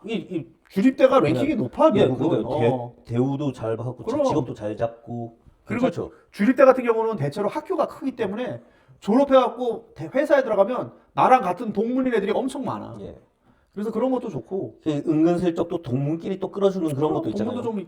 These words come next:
Speaker 2: 좀 있-, 있으면 좋지. 한국만 학연 따지는 게 아니라 여기도 다 따져.
Speaker 1: 예.
Speaker 2: 어, 학연. 그러니까 그런 거 커넥션 만들기도 좋고. 그래서 나는 그것도 나쁘지 않다고 생각해.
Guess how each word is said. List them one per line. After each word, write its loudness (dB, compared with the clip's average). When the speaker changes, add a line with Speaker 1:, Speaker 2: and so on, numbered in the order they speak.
Speaker 2:
좀 -14
있-, -12
있으면 -10
좋지. -16
한국만 0
학연 2
따지는 -4
게 -4
아니라 -6
여기도 -6
다 -14
따져. -8
Speaker 1:
예. -10
Speaker 2:
어, -20
학연. -12
그러니까 -2
그런 2
거 -2
커넥션 -2
만들기도 -6
좋고. -16
그래서 -6
나는 0
그것도 -6
나쁘지 -8
않다고 -12
생각해. -18